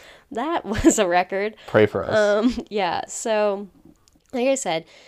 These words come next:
Speaker 1: today's case is in Groton. It's pretty intense, um, and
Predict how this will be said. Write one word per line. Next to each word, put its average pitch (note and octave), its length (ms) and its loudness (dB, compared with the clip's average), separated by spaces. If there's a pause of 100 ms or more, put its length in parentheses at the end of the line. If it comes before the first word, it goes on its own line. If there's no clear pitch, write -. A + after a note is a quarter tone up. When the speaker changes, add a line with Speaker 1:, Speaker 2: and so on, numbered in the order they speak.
(160)
Speaker 1:
today's A3+ 480 -4
case G3 420 -6
is F#3 220 -8
in F3 80 -6
Groton. E3+ 560 -4
It's A3+ 400 -6
pretty F4 340 -8
intense, A3 840 -6
um, F#3 460 -4 (120)
and F3+ 600 -4